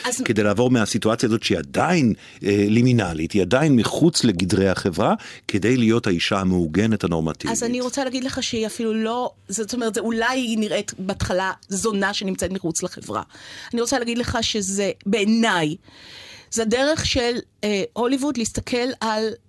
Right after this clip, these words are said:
Speaker 1: נשים בשנת תשעים ואחת, אה, עמ-, עמדת שיא בתוך הפמיניזם, שמכריזות על ריבונות מינית. בשביל הוליווד, ריבונות מינית מהסוג הזה, זה משהו שהוא גובל בזנות.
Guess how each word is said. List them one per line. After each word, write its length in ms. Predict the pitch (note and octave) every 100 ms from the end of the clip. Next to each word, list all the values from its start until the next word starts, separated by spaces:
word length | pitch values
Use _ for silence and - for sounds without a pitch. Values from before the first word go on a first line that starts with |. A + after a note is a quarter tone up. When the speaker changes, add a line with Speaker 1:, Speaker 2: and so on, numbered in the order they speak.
| -
Speaker 1:
נשים 760 | G#3+ G3+ - C#4 B3 C#4+ D#4+ D4 _
בשנת 340 | F#3 - A3 A3
תשעים 300 | A3 A3+ A#3+
ואחת, 720 | A3 F#3+ - F3+ F3+ - - - - - - - F#3
אה, 100 | F3+
עמ-, 280 | F3 G3 F#3
עמדת 460 | F#3+ F#3 G3+ A3 - - -
שיא 140 | C#4+ B3
בתוך 280 | B3 A3+
הפמיניזם, 600 | A3+ A3+ G3 F3+ F3 A#3 D#4+ - - - - -
שמכריזות 680 | B3+ B3 - A#3 A3 C#4+
על 80 | D4
ריבונות 520 | A#3+ G#3 G3+ F#3+ -
מינית. 380 | G#3 F#3 D#3 - G3
בשביל 400 | G3 - A#3 D#4
הוליווד, 540 | B3+ C4 C#4 C#4 D4 B3
ריבונות 460 | G#3 G3+ G#3+ C4+
מינית 300 | B3 A3 A3+
מהסוג 340 | G#3+ - A3 G3+
הזה, 320 | G3 G3 A3 - - - - -
זה 200 | G#3+ B3+
משהו 260 | C4 C#4 D4
שהוא 220 | C4+ A#3
גובל 300 | A3 G#3+ A3+
בזנות. 560 | G#3+ G#3 F#3 F3 -